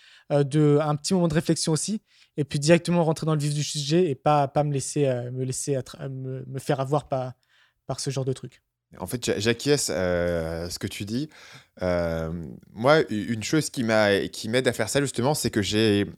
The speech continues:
Speaker 2: j'ai une petite tâche que je fais le matin, euh, qui est de sélectionner les, le plan du jour. Et en fait, c'est, c'est une tâche qui est facile à débuter, donc il y a pas, il y a pas trop de procrastination dessus, parce qu'en fait, c'est assez facile, t'as rien à faire, il faut juste que je regarde ma liste de tâches et que je sélectionne ce que je veux faire aujourd'hui.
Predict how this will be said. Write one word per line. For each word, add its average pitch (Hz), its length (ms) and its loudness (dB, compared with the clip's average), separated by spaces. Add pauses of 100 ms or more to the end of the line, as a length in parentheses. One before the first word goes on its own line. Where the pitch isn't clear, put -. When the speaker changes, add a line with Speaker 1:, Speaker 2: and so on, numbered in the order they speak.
(140)
Speaker 2:
j'ai 110 320 0
une 113 220 2
petite - 360 -4
tâche 135 260 6
que 110 100 -4
je - 120 -4
fais 127 160 4
le 127 120 4
matin, 113 400 2 (400)
euh, 87 140 2
qui - 240 -2
est 123 60 8
de 113 80 2
sélectionner 117 560 2
les, 92 440 4
le 92 220 0
plan 131 220 -2
du 117 100 -4
jour. 110 380 0 (720)
Et 123 100 2
en 123 80 2
fait, 190 140 8
c'est, - 200 -2
c'est 123 180 2
une 110 120 0
tâche 170 300 4
qui 110 120 0
est 98 40 0
facile 127 300 4
à 151 60 6
débuter, 120 480 4
donc 110 220 -2
il - 20 4
y - 20 6
a 98 40 2
pas, 147 160 6
il - 60 -2
y - 20 4
a 104 40 4
pas 147 120 4
trop - 100 -2
de 135 60 -2
procrastination 110 560 0
dessus, 131 180 -6
parce 120 160 2
qu'en 101 140 -2
fait, 123 140 0
c'est - 100 0
assez 180 180 0
facile, 127 320 -6
t'as 87 120 -2
rien 104 140 0
à 107 60 0
faire, 156 160 4
il 123 80 4
faut 95 120 -4
juste 135 180 -2
que 107 200 2
je 101 80 -4
regarde 113 240 4
ma 107 120 0
liste 107 200 -4
de 98 60 -4
tâches 139 340 0 (400)
et - 60 -16
que 104 80 -4
je - 80 -4
sélectionne 135 380 2
ce - 40 -12
que 120 100 -8
je 104 100 -8
veux 98 60 -2
faire 113 140 -2
aujourd'hui. 104 440 -4